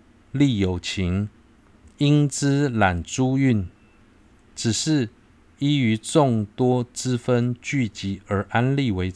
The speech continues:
马车。同样的，只是依于运聚合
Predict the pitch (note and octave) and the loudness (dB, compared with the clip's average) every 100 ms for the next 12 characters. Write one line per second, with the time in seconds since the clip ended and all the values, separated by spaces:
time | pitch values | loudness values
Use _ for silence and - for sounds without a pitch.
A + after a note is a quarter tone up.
0 | - G2+ F2 - - A#2 A#2+ - _ _ | -6 -4 -4 -4 -2 -2 -2 -8 _ _
1 | - - F#2+ G#2+ F#2+ F2+ F2 - - - | -10 -2 0 2 0 -2 -6 -10 -20 -20
2 | - - - - - _ - B2+ F#3 F3 | -20 -20 -20 -20 -20 _ -2 0 2 2
3 | F3 F3+ D3 B2 - _ _ _ _ _ | 2 0 2 0 -4 _ _ _ _ _
4 | _ _ _ E3+ E3+ A#2+ A2+ - E3+ C3 | _ _ _ 0 2 2 0 -2 0 0
5 | F#2 - G#2+ G2+ G#2 | -2 -6 -2 -2 -2